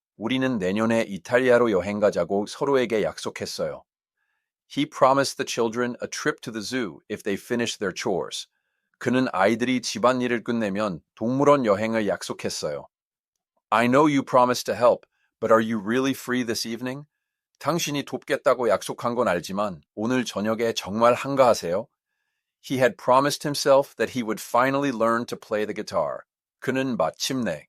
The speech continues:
기타 연주를 배우겠다고 자신에게 약속했었어요. If you promise not to tell anyone, I will share the secret with you. 아무에게도 말하지 않겠다고 약속하시면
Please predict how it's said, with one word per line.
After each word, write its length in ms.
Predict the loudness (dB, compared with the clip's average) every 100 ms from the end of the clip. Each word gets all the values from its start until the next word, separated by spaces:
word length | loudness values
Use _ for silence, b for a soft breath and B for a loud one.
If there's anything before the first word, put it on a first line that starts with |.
| _
기타 460 | -14 -14 0 4
연주를 440 | 4 2 -6 -8 -8
배우겠다고 800 | -6 -6 -4 -4 -2 -2 -2 -6
자신에게 680 | -8 -8 -6 -6 -4 -4
약속했었어요. 1000 | -4 -6 -8 -8 -6 -8 -8 -6 -6 -6 -14 _ _ -14
If 160 | -10
you 140 | -8 -6
promise 440 | 4 4 4 0 -2
not 220 | -2 -2
to 100 | -2
tell 260 | 4 4
anyone, 420 | 4 -2 -6 -10 -14 _ _ _ _
I 140 | 2
will 180 | 4 2
share 300 | -2 -2 -2
the 100 | -2
secret 420 | -6 -6 -6 -10 -10
with 240 | -14 -14
you. 160 | -18 -18 _ _ _ _ _ _ _ _
아무에게도 720 | 0 0 2 2 2 0 0 2
말하지 400 | 4 4 4 0
않겠다고 600 | -2 -8 0 0 0 -4
약속하시면 840 | -6 -8 -8 -6 -6 -6 -8 -8